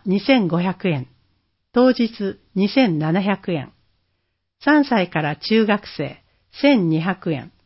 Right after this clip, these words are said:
当日千四百円。親子ペア、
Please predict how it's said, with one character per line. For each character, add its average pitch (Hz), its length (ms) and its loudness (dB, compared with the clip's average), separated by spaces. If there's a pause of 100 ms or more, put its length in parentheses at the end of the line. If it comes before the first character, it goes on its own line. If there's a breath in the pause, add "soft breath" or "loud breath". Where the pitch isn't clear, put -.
(360)
当 233 220 2
日 202 420 -4 (220)
千 247 240 2
四 180 200 0
百 175 360 -6
円。 - 200 -12 (960)
親 240 300 2
子 269 160 0
ペ 233 220 0
ア、 147 260 -8